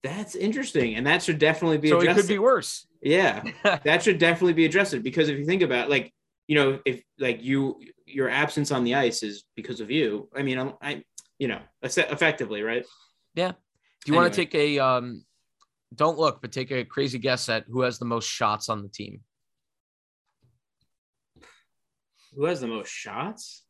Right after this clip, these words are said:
Speaker 2: Yeah, who
Speaker 1: Without
Speaker 2: has taken the
Speaker 1: looking,
Speaker 2: most shots?
Speaker 1: I'm trying not to look at my computer screen 'cause it's right
Speaker 2: It's
Speaker 1: in front of me.
Speaker 2: a hundred and sixty-three shots. Who do you think it is?
Speaker 1: Definitely not Josh Bailey. Um,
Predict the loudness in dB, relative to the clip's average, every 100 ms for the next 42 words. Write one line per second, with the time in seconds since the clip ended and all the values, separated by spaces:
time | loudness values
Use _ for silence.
0 | _ -6 -4 0 2 2 0 -2 -2 -4
1 | -4 -8 -8 -10 -12 -12 -14 -12 -8 -4
2 | -2 -2 -4 -4 -4 -4 -6 -6 -6 -6
3 | -10 -10 -10 -14 -6 -2 -2 0 0 0
4 | -2 -4 -6 -10 -10 -6 -6 -6 -8 -8
5 | -6 -6 -6 -8 -8 -6 -6 -6 -10 -10
6 | -12 -14 _ -20 _ _ _ _ _ -20
7 | _ _ _ -8 -6 -2 0 -2 -2 -4
8 | -4 0 0 0 -6 -8 _ _ _ -18
9 | -2 -2 0 0 0 -2